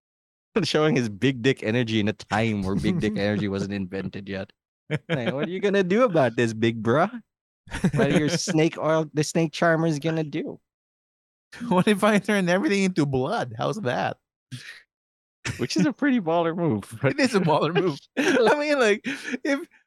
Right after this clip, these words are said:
Speaker 2: and to be fair, uh, to the Pharaoh's credit, you gotta give him, like, some props for, like, sticking it up to Moses, right? Like, just,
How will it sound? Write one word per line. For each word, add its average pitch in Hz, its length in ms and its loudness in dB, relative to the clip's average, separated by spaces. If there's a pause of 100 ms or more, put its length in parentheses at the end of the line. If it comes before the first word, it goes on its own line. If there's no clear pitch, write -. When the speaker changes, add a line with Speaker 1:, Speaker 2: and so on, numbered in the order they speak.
Speaker 2:
and 302 120 -2
to 320 100 4
be 320 120 6
fair, 208 480 4
uh, 202 180 0
to 226 120 0
the 233 140 4
Pharaoh's 254 500 4
credit, 127 480 2 (420)
you 190 120 0
gotta 214 280 4
give 156 240 4
him, 156 140 2
like, 123 340 2 (160)
some 165 280 2
props 139 280 4
for, 139 140 0
like, 127 180 2
sticking 151 380 0
it 135 100 2
up 127 280 2
to 127 120 2
Moses, 110 440 -2
right? 110 300 0
Like, 135 260 2
just, 156 340 4